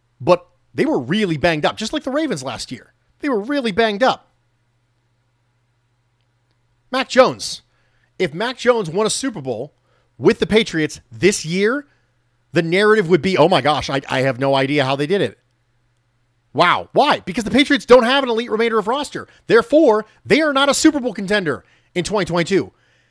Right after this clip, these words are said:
That doesn't mean they can't win it, because anything can happen.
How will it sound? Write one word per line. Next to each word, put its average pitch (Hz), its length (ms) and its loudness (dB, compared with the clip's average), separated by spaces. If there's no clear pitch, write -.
That 170 240 0
doesn't 190 320 2
mean 185 260 -2
they 175 140 4
can't 170 340 -2
win 135 240 2
it, 294 240 0
because 190 300 2
anything 277 300 0
can 214 100 -2
happen. 151 400 -2